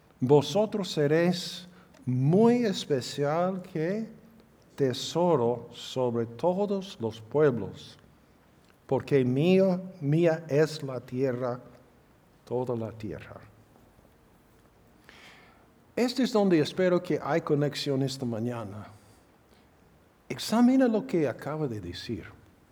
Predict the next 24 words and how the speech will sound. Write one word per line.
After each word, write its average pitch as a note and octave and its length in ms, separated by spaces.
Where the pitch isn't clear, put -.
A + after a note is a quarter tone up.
En D3+ 120
primer F3 340
lugar, F3 520
él D#3 120
dice, C#3+ 540
condicional E3 920
en C3+ 140
el B2 140
pacto. A#2+ 520
La D3+ 120
parte G3+ 400
nuestra F3+ 460
es C#3+ 100
que, B2 320
igual B3 520
lo G#3+ 140
que F#3+ 160
Jesús G3+ 520
dijo G3 340
sobre F#3 360
sus F#3 280
ovejas, G#3+ 720
"Mis F3 260
ovejas F#3 880